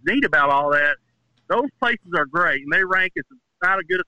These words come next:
places I could ever win. You know, I won the Memorial in ninety-one. That was my first tour win. Uh, got my card in eighty-seven. So that kinda told me, you know, I was on the right path to be able to win Jack's place. And, uh, in two thousand nine,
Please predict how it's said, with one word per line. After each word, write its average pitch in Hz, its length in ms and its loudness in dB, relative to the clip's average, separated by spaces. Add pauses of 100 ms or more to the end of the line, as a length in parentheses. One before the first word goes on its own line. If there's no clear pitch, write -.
places 170 300 -4
I 165 100 0
could 151 160 -6
ever 156 180 -4
win. 151 360 -4
You 143 80 -10
know, 139 260 -2
I 123 80 -12
won 170 220 -6
the 156 80 -6
Memorial 151 580 2
in 139 80 -2
ninety-one. 156 540 -2
That 151 120 0
was 143 160 -20
my 131 200 -2
first 156 220 -4 (100)
tour 160 240 -2
win. 131 300 0 (500)
Uh, 127 200 -2
got 156 160 0
my 151 160 -2
card 156 300 2 (100)
in 139 80 -2
eighty-seven. 143 680 -4 (120)
So 127 240 -6 (360)
that 160 180 -2
kinda 175 180 2 (100)
told 175 200 -2
me, 160 100 -4
you 156 120 -4
know, 151 80 0
I 151 160 0
was 147 100 -4
on 151 140 -4
the 139 80 -4
right 139 220 0 (120)
path 143 300 0
to 123 60 -20
be 139 100 -4
able 139 100 -2
to 131 60 -12
win 135 280 -6
Jack's 139 320 -2
place. 120 240 -10 (760)
And, 147 340 -2 (340)
uh, 147 360 0 (100)
in 143 240 0
two 262 160 2
thousand 214 400 2
nine, 143 460 2